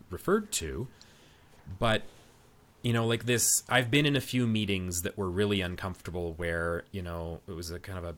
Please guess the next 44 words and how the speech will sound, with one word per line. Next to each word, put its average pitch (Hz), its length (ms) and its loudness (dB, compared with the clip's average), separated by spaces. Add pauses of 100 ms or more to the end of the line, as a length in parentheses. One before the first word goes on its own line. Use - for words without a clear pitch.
(140)
a 92 40 -6
work 92 260 -4
meeting 87 460 -6
or, 78 240 -6
and 87 260 -10
people 101 220 -4
would, 95 160 -4
you 98 80 -8
know, 87 80 -6
somebody 110 260 -2
would 98 140 -2
start 98 240 0
the 104 40 -2
meeting 92 220 -4
and 92 80 -6
say, 95 180 -4
"Everyone 123 280 -2
introduce 123 340 -4
themselves 120 380 0
and 107 120 -2
their 104 100 0
pronouns." 90 500 -2 (640)
And 101 640 2 (640)
I've 120 200 0
never 117 280 4
seen 117 280 2
such - 260 -2
discomfort - 680 -4 (240)
from 90 180 -4
people, - 460 -8 (580)
because 110 380 0
even 147 400 4
the 120 80 0
people 120 320 -2
that 104 100 0
I 101 80 2
saw 101 280 2
that 95 120 -6
were, 98 140 -4
like, 92 140 -6
sort 110 120 -4
of 95 60 -4
happily 107 400 -2
participating, 147 800 -2